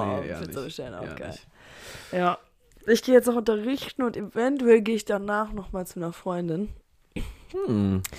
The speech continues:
Speaker 2: Weil die in zwei Tagen in die Klinik geht
Speaker 1: Oh.
Speaker 2: und ich davor noch mal, nein, ist gut.
Speaker 1: Okay.
Speaker 2: Ganz ehrlich, ich finde auch, ich hab auch kurz überlegt, bevor ich's jetzt ausgesprochen hab, kann ich's aussprechen, aber
Speaker 1: Mhm.
Speaker 2: so ist es ja anonym und ich find's auch einfach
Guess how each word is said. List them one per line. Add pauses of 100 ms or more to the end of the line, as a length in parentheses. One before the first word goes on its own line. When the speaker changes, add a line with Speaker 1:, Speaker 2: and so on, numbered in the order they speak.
(360)
Speaker 2:
Weil
die
in
zwei
Tagen
in
die
Klinik
geht
Speaker 1:
Oh.
Speaker 2:
und
ich
davor
noch
mal,
nein,
ist
gut.
Speaker 1:
Okay.
Speaker 2:
Ganz
ehrlich, (540)
ich
finde
auch,
ich
hab
auch
kurz
überlegt,
bevor
ich's
jetzt
ausgesprochen
hab,
kann
ich's
aussprechen,
aber
Speaker 1:
Mhm.
Speaker 2:
so
ist
es
ja
anonym
und
ich
find's
auch
einfach